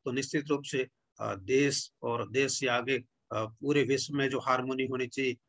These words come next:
वो भी एकदम क्वेश्चनेबल है। तो इन तीनों question का जो answer है वो देने के लिए इस पहली जो कल्पना है कि,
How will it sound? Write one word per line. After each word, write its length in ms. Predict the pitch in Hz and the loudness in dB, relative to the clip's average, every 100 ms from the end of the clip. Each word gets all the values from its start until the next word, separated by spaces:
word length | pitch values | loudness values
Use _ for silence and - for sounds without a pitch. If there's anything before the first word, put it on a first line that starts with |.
| _ - | _ 0
वो 100 | 143 | 2
भी 140 | 139 | 4
एकदम 380 | 127 127 123 139 | 2 0 -2 -6
क्वेश्चनेबल 720 | 131 _ _ - 120 127 101 | -6 _ _ -6 -4 -4 -6
है। 160 | 90 - _ _ _ _ _ _ _ _ _ _ _ | -8 -14 _ _ _ _ _ _ _ _ _ _ _
तो 200 | - - | -10 2
इन 140 | 196 214 | 4 4
तीनों 300 | 196 202 214 | 4 6 6
question 400 | 214 196 - 185 | 6 4 4 0
का 300 | 185 180 165 - | 4 4 4 -4
जो 140 | 139 156 | -4 2
answer 500 | 151 165 165 202 151 | 4 4 6 6 6
है 120 | 127 _ _ _ | 2 _ _ _
वो 160 | 165 208 | 4 4
देने 460 | 202 - 160 160 | 2 0 4 4
के 120 | 160 160 | 4 2
लिए 340 | 147 147 135 - | 4 4 2 -2
इस 240 | 147 - - - _ _ _ | -4 -4 -8 -16 _ _ _
पहली 340 | 170 175 220 202 175 | 4 6 6 4 0
जो 360 | - _ - | -8 _ -4
कल्पना 380 | 147 139 139 147 | -2 -2 2 4
है 160 | 143 147 | 6 4
कि, 280 | 147 139 | 2 -2